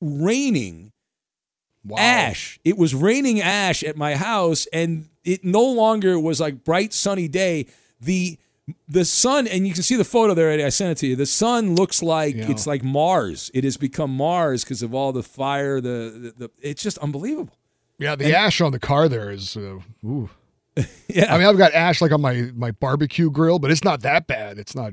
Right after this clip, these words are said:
Speaker 1: Oh, no. It's the hills right, uh, right near where I live here are, are on fire, uh, right above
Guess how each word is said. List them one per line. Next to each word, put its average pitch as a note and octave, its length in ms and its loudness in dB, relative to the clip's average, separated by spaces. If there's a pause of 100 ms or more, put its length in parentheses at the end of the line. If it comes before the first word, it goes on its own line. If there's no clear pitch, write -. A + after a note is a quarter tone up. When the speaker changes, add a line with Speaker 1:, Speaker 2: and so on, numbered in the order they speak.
Speaker 1:
Oh, F#3 300 6
no. A3+ 280 4
It's E3+ 280 0
the F3 140 2
hills G3 380 0
right, E3+ 380 2
uh, D3 180 -2
right D#3 200 -2
near D#3 140 -2
where D3 160 0
I C3+ 80 -2
live E3+ 180 0
here C#3 160 0
are, B2+ 440 -4
are A#2 80 -10 (300)
on B2+ 220 -4
fire, D3+ 680 -4
uh, A2+ 320 -6
right C#3 200 -2
above B2 520 -6